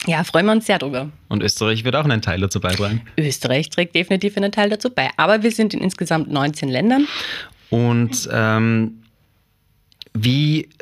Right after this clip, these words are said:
Speaker 2: kann man sich vorstellen, wie läuft so ein, ein Vertrieb ab in einer Rechtsschutzversicherung? Also wenn ihr sagt, ihr wollt jetzt neue Kunden haben oder ihr wollt jetzt neue Geschäftsfelder entwickeln, ist das dann wirklich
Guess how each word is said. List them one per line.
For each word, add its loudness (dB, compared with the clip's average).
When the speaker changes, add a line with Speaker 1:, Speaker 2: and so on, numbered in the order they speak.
Speaker 2:
kann 2
man 2
sich -2
vorstellen, 0
wie -2
läuft 0
so 0
ein, 2
ein -2
Vertrieb -2
ab -6
in 0
einer 0
Rechtsschutzversicherung? -4
Also 0
wenn 2
ihr 0
sagt, -4
ihr 0
wollt -2
jetzt -6
neue 0
Kunden 0
haben 0
oder 0
ihr 0
wollt -2
jetzt -4
neue 0
Geschäftsfelder 0
entwickeln, 0
ist -2
das -4
dann 0
wirklich -4